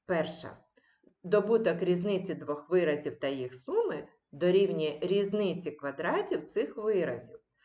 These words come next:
Для наглядності ми виділили кольором, щоб зрозуміло було,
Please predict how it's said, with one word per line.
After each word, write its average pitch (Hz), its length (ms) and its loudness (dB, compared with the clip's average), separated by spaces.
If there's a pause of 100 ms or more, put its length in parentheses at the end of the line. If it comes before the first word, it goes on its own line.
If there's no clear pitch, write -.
(140)
Для 165 180 -2
наглядності 170 1000 -4 (160)
ми 202 180 0
виділили 175 640 2
кольором, 185 760 2 (160)
щоб 180 360 0
зрозуміло 180 720 0
було, 151 520 -4